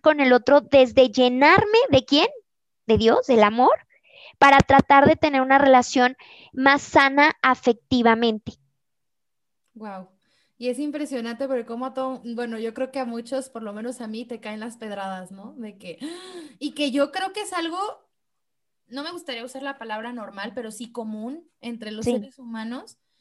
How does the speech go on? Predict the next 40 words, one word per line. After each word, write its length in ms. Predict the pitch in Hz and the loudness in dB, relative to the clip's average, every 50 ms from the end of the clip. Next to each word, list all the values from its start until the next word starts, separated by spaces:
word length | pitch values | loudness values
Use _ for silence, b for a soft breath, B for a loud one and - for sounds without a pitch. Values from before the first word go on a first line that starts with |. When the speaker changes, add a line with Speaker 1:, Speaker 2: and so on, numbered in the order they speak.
| _ _ _ _ _ | _ _ _ _ _
Speaker 2:
esta 420 | - 254 262 254 - 302 285 - | -8 -6 -6 -6 -6 -10 -10 -8
parte, 340 | - 247 254 269 262 - 226 - | -8 -8 -8 -8 -10 -12 -14 -14
y 140 | 254 233 | -14 -10
que 120 | _ 254 233 | _ -8 -6
no 120 | 240 254 | -6 -6
nos 180 | 294 359 381 370 | -8 -10 -10 -10
damos 320 | 330 302 285 262 269 240 _ | -10 -8 -8 -8 -10 -12 _
cuenta, 240 | 240 254 247 - - | -12 -10 -10 -8 -10
y 60 | 277 | -6
que 120 | - 285 - | -6 -6 -6
tampoco 320 | - 277 262 269 320 370 | -6 -8 -8 -8 -10 -12
es 80 | 440 - | -12 -8
para 240 | - 403 320 302 - | -4 -4 -4 -4 -4
culparnos 600 | 254 247 233 196 226 226 226 254 269 285 269 - | -8 -8 -8 -6 -8 -8 -8 -8 -12 -12 -12 -12
y 300 | 254 233 220 185 196 b b b b b | -10 -10 -10 -12 -14 b b b b b
lapidarnos 760 | 247 233 226 - 254 247 233 226 226 233 240 226 247 247 220 | -10 -10 -10 -8 -4 -4 -2 -2 -2 -2 -4 -4 -6 -6 -6
y, 80 | 254 240 | -6 -6
"No, 420 | 240 247 254 254 269 269 269 277 277 | -4 -2 -2 0 0 0 0 0 0
soy 220 | 285 285 254 254 | 0 -2 0 0
una 280 | 240 240 240 240 226 220 | -2 -4 -6 -6 -6 -6
mala 240 | 226 220 214 214 214 | -6 -6 -6 -8 -8
persona", 720 | 220 220 196 196 240 226 233 233 233 233 240 240 233 _ - | -10 -12 -8 -6 -6 -4 -4 -4 -6 -6 -8 -10 -12 _ -10
no, 280 | 247 247 254 277 330 | -10 -8 -8 -8 -10
o 40 | 339 | -10
sea, 400 | - - 262 262 - - _ _ _ | -8 -8 -8 -8 -8 -12 _ _ _
algo 360 | 220 226 247 269 233 208 208 | -8 -6 -4 -4 -4 -4 -4
Speaker 1:
No. 0 | |
Speaker 2:
hizo 300 | 349 339 320 - 320 294 | -6 -8 -8 -8 -10 -10
falta, 400 | - 285 254 254 247 233 220 220 | -8 -10 -10 -10 -10 -14 -18 _
pero 220 | - 214 214 214 | -16 -14 -14 -12
entender 600 | 196 220 220 226 214 226 226 233 233 233 254 285 285 | -12 -12 -14 -12 -12 -14 -14 -12 -10 -10 -10 -10 -10
que 80 | 311 311 | -12 -12
esa 140 | 311 330 330 | -10 -12 -12
afectividad, 720 | 311 311 285 294 _ - 247 233 226 214 214 240 320 - _ _ _ _ _ _ _ _ _ _ _ | -12 -12 -14 -14 _ -14 -12 -12 -10 -8 -8 -8 -8 -10 _ _ _ _ _ _ _ _ _ _ _
pues, 140 | - 240 220 | -18 -16 -14
no 100 | 233 240 | -12 -8
la 140 | 277 311 330 | -8 -8 -8
llena 260 | 302 285 269 254 226 | -8 -10 -10 -10 -10
el 100 | 214 220 | -10 -10
otro 340 | 233 269 233 - 220 202 190 | -10 -12 -12 -14 -20 -20 _